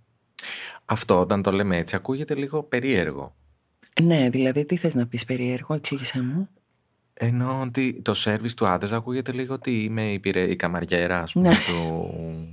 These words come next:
Speaker 2: <laughs> Όχι, κατάλαβα τι λες, ναι.
Speaker 1: <laughs> Δηλαδή
Speaker 2: Ναι. Ε,
Speaker 1: Yes,
Speaker 2: ο
Speaker 1: my wonderful madam.
Speaker 2: ο, ο Χριστός,
Speaker 1: Ναι.
Speaker 2: όπως καταλαβαίνεις,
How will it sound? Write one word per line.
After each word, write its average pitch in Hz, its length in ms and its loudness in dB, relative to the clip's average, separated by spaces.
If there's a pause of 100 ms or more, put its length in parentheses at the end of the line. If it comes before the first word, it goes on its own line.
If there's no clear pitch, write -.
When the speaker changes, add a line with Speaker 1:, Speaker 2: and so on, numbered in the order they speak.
(720)
Speaker 2:
<laughs> 165 160 4
Όχι, 196 760 6
κατάλαβα 175 840 8
τι 147 100 -4
λες, 160 360 4
ναι. 151 280 8 (160)
Speaker 1:
<laughs> - 200 0
Δηλαδή 131 580 6
Speaker 2:
Ναι. 120 160 4 (1700)
Ε, 147 160 2 (120)
Speaker 1:
Yes, 101 320 2
Speaker 2:
ο 98 80 6
Speaker 1:
my 95 140 6
wonderful 95 420 6
madam. 92 440 4 (380)
Speaker 2:
ο, - 100 8 (1120)
ο 185 160 6
Χριστός, 147 960 6
Speaker 1:
Ναι. 101 320 4 (420)
Speaker 2:
όπως 156 260 0
καταλαβαίνεις, 135 960 2